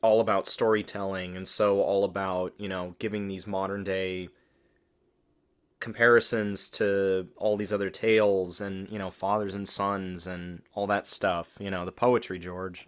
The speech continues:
it, it still elevates it where it feels so original and it feels so timeless. And I think that's where all these other shows that I've mentioned from the same network, all,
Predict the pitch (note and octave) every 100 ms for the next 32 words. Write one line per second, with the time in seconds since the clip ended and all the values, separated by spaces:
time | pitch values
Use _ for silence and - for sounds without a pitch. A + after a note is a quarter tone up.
0 | - C3 C3 C3+ B2+ - D3 C#3+ C3+ -
1 | B2 A#2+ A#2+ A2 G#2 - G#2+ G2 F#2 -
2 | - A2 G#2 G2+ - A2+ G#2+ - - G#2
3 | G2 G#2 G2+ G#2 F#2+ F2+ - G2 G2 -
4 | G#2+ G#2+ G2+ F#2+ - G2+ F#2+ F#2+ F#2+ F#2+
5 | _ - G#2+ A#2+ D#3 F#2+ - - - G2
6 | G2 A#2+ A2 - A2 G#2+ - - G#2 G2+
7 | G2 G2 F#2+ - G2+ G#2 G#2 G#2 G#2 -
8 | G2+ F#2+ F#2+ F#2 F#2+ F#2+ - F#2+ F#2 F#2
9 | - _ _ _ _ _ _ _ _ _
10 | _ B2+ C3+ C3+ - A2+ G#2 G#2 G#2+ G2+
11 | G#2 - G2+ G#2 G#2 G#2